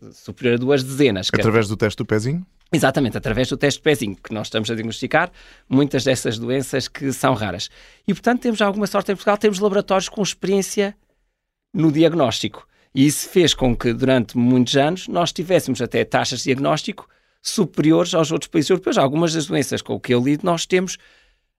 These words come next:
Speaker 1: prevalências em Portugal que são maiores que no resto da Europa, não é porque eu acho que nós tenhamos mais doentes,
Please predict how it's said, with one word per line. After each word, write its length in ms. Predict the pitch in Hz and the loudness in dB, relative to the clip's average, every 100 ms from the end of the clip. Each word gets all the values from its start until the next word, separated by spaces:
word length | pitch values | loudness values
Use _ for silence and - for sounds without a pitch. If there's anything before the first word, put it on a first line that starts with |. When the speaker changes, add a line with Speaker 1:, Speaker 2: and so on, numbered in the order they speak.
| _ _ _ _ - | _ _ _ _ -8
Speaker 1:
prevalências 500 | 156 185 180 - 131 | 0 2 2 0 0
em 80 | |
Portugal 240 | 131 - 139 | -2 4 2
que 80 | - | 2
são 120 | 117 | -2
maiores 320 | 113 127 123 | 2 2 2
que 40 | |
no 60 | 107 | -2
resto 220 | 117 107 | -6 -2
da 60 | - | 2
Europa, 260 | 135 - | 2 2
não 120 | 180 170 | 2 2
é 60 | |
porque 160 | 160 - | 2 2
eu 60 | |
acho 160 | 143 131 | 2 0
que 60 | - | -2
nós 160 | 113 | -6
tenhamos 240 | - 117 120 | -4 -4 -2
mais 260 | 120 123 | 2 2
doentes, 320 | 127 156 196 | 2 -2 -4